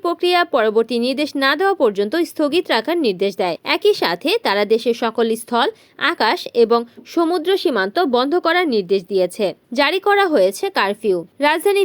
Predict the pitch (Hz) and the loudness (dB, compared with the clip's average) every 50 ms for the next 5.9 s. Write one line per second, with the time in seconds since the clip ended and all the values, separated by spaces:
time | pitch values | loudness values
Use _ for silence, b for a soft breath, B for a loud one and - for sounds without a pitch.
0 | 269 240 277 277 - 370 359 330 226 180 - - 262 480 b b b b b 262 | 0 0 -2 0 2 2 2 2 2 2 2 0 0 0 b b b b b -2
1 | 294 320 285 359 381 - 392 392 370 392 370 381 349 392 370 339 359 - - 262 | -2 0 2 0 0 0 -2 -2 0 0 0 0 0 0 0 -2 -2 -2 -2 -2
2 | 190 196 190 185 180 185 180 180 - 247 320 440 b b b - 320 349 330 403 | -2 -2 -2 -2 -2 -2 -4 -2 0 0 0 0 b b b -2 -2 0 0 0
3 | 359 392 381 370 - 254 185 190 - - 285 330 320 - - 233 220 233 240 240 | 0 0 0 0 2 0 0 0 0 0 0 -2 0 2 2 2 4 4 2 0
4 | 233 B B _ - - 330 311 330 359 359 - 427 403 381 330 294 311 302 339 | -4 B B _ -4 0 2 2 2 2 0 0 0 0 2 0 0 0 -2 -2
5 | 320 339 339 339 339 349 - 233 208 - 254 226 233 233 233 - 247 | 0 0 2 2 0 0 0 -2 -2 -2 -2 -2 -2 -2 -2 -2 -2